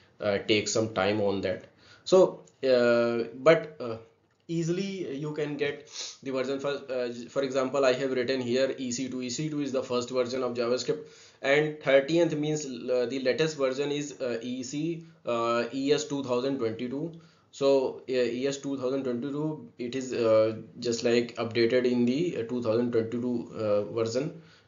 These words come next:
Okay, latest, uh, edition in two thousand twenty-two year। Okay, so next we will move। What is engine actually? Sometimes interviewer and sometimes there are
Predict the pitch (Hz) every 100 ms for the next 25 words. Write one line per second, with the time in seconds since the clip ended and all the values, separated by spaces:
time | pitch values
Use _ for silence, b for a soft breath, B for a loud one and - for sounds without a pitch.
0 | - 117 117 107 110 113 120 113 110 98
1 | 113 107 - 110 107 123 139 156 123 113
2 | 117 117 110 113 107 101 107 120 120 -
3 | 117 123 160 - B B B B - 123
4 | 147 - - - 120 110 104 107 - 113
5 | 117 120 117 139 151 - _ B B -
6 | 143 175 196 - 143 151 156 175 147 -
7 | 120 104 98 - _ _ _ - 180 196
8 | 190 185 190 - - - 151 147 160 160
9 | 165 160 - 151 151 160 160 160 156 160
10 | 160 147 147 147 151 147